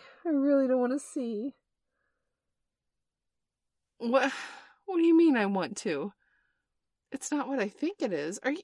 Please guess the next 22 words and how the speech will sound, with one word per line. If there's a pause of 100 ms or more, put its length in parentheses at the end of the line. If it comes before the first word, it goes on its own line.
(180)
are
you
trying
to
trick
me? (1600)
Do
not
put
it
on
me.
I
swear
to
God, (100)
do
not. (160)
If
you
do
that,